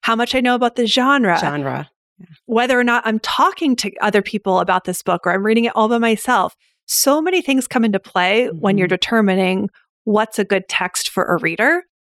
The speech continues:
Speaker 1: that, and this is just so commonly practiced, and this might,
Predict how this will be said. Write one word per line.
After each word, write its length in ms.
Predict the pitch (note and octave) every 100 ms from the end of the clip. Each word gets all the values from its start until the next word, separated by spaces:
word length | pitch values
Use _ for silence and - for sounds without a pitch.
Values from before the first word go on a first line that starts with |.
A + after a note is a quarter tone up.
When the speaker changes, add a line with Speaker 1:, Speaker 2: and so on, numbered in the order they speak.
| _
Speaker 1:
that, 440 | G3 G#3 G3 G3 - _ _ _ -
and 140 | G#3
this 140 | A#3
is 140 | A#3 -
just 280 | A3 - -
so 340 | - A3+ A3
commonly 480 | - G3 G3 G3 G3+
practiced, 460 | - F3+ - G#3
and 80 | G3
this 160 | G3 -
might, 220 | F#3+